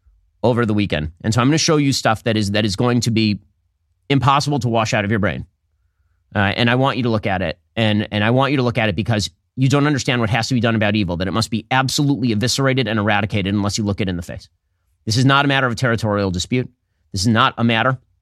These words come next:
of a negotiated compromise. This is not a matter of failure of a peace plan.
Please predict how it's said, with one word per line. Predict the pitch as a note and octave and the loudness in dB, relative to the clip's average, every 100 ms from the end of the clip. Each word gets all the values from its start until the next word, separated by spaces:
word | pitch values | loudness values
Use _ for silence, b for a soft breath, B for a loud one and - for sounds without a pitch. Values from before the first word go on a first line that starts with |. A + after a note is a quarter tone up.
| _ _ _ _ _ - | _ _ _ _ _ -2
of | A#2+ | 0
a | |
negotiated | A2+ B2 A#2+ A#2 | 2 0 0 -2
compromise. | G2 A#2+ A2 B2+ C3 - | 0 0 0 0 -2 -4
This | F#2+ | 0
is | |
not | B2 A#2 | 2 2
a | |
matter | A#2 A2 G#2 | 2 2 0
of | F#2 | -2
failure | - B2 C3 B2 | 0 2 2 0
of | G#2 | -2
a | - | -2
peace | C#3 - | -4 -4
plan. | C3+ B2 | -4 -4